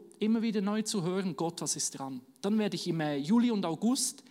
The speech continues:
ins Kloster gehen, sogenannte Exerzitien machen. Und darüber hinaus habe ich mir bewusst noch, äh, offen gelassen, wie das Ende vom Jahr aussieht, September bis Ende Jahr.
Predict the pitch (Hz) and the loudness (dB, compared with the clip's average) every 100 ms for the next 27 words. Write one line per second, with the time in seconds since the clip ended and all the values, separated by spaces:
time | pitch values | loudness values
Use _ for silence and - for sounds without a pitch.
0 | - - 165 170 - 156 165 214 - 208 | -20 -6 -2 0 2 2 4 2 0 -2
1 | 190 196 233 - 165 156 151 - - - | 0 0 0 -2 -2 -2 -4 -4 -8 -6
2 | - - 180 185 - 202 190 175 180 - | -6 -4 -4 -2 -4 -4 -4 -6 -8 -8
3 | 202 226 - - _ - - 170 165 190 | -8 -8 -18 -20 _ -14 -6 -2 0 0
4 | 180 143 151 165 185 123 - - - 156 | -2 -4 -2 -2 -2 -4 -6 -8 -6 0
5 | 190 175 156 190 220 - - - - 170 | 2 2 4 4 4 2 -2 -18 -10 -8
6 | 156 147 - 180 185 214 185 175 139 - | -4 -4 0 -2 -2 -4 -2 -2 0 0
7 | - 123 - - - 156 160 - 151 196 | -2 -4 -8 -20 -6 -2 0 0 0 -2
8 | 208 190 180 170 180 175 185 - 196 202 | -2 -2 -2 -2 -2 -4 -4 -4 -4 -2
9 | - 160 160 165 156 165 165 147 - 139 | -2 -4 -6 -8 -6 -6 -6 -4 -6 -4
10 | 139 131 123 143 | -6 -4 -4 -4